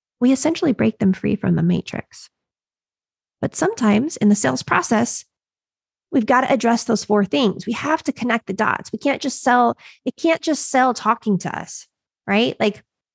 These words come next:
who's gonna spend two thousand dollars to talk to, to me?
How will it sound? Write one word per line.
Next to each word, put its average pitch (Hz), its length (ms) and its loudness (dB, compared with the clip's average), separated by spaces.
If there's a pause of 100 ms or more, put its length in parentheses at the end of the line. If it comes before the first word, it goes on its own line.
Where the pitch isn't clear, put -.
(920)
who's 359 220 2
gonna 392 100 4
spend 311 260 -4
two 302 140 -2
thousand 269 260 2
dollars 226 280 2
to 175 100 0
talk 202 260 0
to, 156 220 -4 (180)
to 175 100 -8
me? 156 280 -8